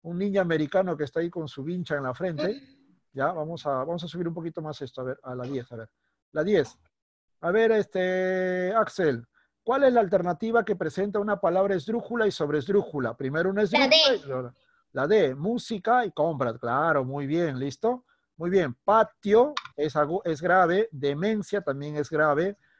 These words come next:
Speaker 1: radio grave, camarón aguda, zapatilla grave, ciudad grave, celular aguda, cocina grave. ¿Está bien? Entonces nos están pidiendo una esdrújula y una sobresdrújula. Música es esdrújula,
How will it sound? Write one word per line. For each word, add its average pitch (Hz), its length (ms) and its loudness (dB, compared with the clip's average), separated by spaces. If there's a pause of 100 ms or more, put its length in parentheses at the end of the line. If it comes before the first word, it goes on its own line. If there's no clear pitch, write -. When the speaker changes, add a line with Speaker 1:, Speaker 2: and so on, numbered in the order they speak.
(160)
Speaker 1:
radio 175 580 4
grave, 165 400 2
camarón 139 480 0
aguda, 165 680 0
zapatilla 151 960 -4
grave, 151 520 0
ciudad 160 600 -4 (200)
grave, 135 600 -2 (340)
celular 165 840 0 (540)
aguda, 170 720 -2 (200)
cocina 185 760 -4
grave. 127 500 -2 (100)
¿Está - 200 -10
bien? 214 340 -6
Entonces 139 360 -10
nos 135 140 -12
están 165 240 -8
pidiendo 180 440 -6
una 170 200 -6
esdrújula 240 640 -4 (320)
y 160 80 -8
una 185 140 -4
sobresdrújula. 208 840 -4
Música 226 920 -2
es 160 240 -6
esdrújula, 170 720 -4